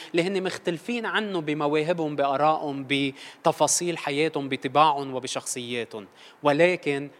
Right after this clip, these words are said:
عندهم حب واحد، رب واحد،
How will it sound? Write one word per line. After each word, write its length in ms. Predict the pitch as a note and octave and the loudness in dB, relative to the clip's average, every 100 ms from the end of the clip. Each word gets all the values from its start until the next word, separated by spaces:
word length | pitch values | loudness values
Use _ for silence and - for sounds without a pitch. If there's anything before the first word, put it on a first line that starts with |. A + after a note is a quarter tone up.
| - | -4
عندهم 460 | D3 D3+ C#3+ C3+ | -2 -2 -2 -4
حب 340 | - - D#3 A#2+ - - - | -4 -2 -2 -6 -20 -18 -2
واحد، 520 | B2+ B2+ - A#2 A2 A#2 _ _ _ _ _ | 4 4 2 -4 -6 -12 _ _ _ _ _
رب 320 | B2+ D3+ C3 | 4 4 4
واحد، 500 | B2+ B2 A2+ - G#2+ | -4 -2 -2 -6 -10